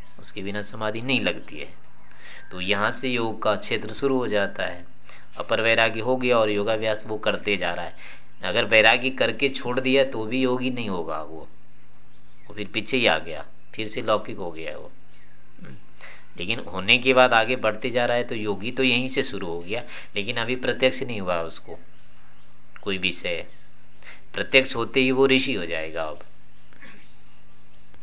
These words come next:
जब तक नहीं हुआ है तो अभी योगी तो रहेगा, योगाभ्यास करने से योगी है वो। और बाद में क्या हो जाएगा, मतलब ऋषि का मतलब सीधा है जो प्रत्यक्ष करता है,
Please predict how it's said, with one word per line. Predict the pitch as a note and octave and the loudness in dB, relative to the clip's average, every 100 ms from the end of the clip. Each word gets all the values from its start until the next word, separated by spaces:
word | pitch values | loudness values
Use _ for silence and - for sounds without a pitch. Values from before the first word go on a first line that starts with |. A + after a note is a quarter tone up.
| - - - - - G2 F2 | -6 -6 -6 -6 -6 -6 -2
जब | G2 F#2+ | -2 0
तक | |
नहीं | G#2+ G2 A2 B2 | -2 0 0 0
हुआ | G#2 G2+ | 2 2
है | F#2+ G#2 - - - - - | 2 0 -2 -4 -4 -4 -4
तो | - G2+ G2+ - G#2+ | -2 0 0 0 -2
अभी | G2 A2 | 0 0
योगी | G2+ A2+ B2 A#2+ | 2 2 4 4
तो | B2+ | 6
रहेगा, | B2 B2 A#2+ | 6 6 4
योगाभ्यास | G#2+ A2 B2+ A2 A#2+ A#2+ | 2 2 2 4 2 2
करने | - A#2+ A2+ C#3 | 2 2 2 -2
से | C3 C#3 | 0 0
योगी | B2+ G2+ E2 D#2 | 0 -2 -2 -6
है | D2 | -6
वो। | - - - - - - - - - - - - - - - - - G3+ C3+ - - - - - - | -6 -6 -6 -6 -6 -6 -6 -6 -6 -6 -4 -4 -4 -4 -4 -4 -4 -6 -6 -6 -6 -6 -6 -6 -2
और | F2 | 0
बाद | G#2 A2 A#2+ | 6 6 6
में | C3 | 4
क्या | C3 B2+ | 8 8
हो | A2+ | 8
जाएगा, | G#2+ G#2 B2+ - A2 - - - | 4 4 2 -2 -4 -6 -6 -6
मतलब | F#2 G2+ C3+ A2 | -4 0 2 4
ऋषि | A#2 D3+ | 4 4
का | D3+ | 4
मतलब | C#3+ C#3+ D3 | 4 4 2
सीधा | - C3 C#3 | 4 6 6
है | C#3 | 6
जो | C3+ C#3 | 2 0
प्रत्यक्ष | - A#2+ D3 C#3 | 2 2 0 0
करता | - A2+ - | 2 2 4
है, | F2+ D2 D2 - | 4 2 -4 -4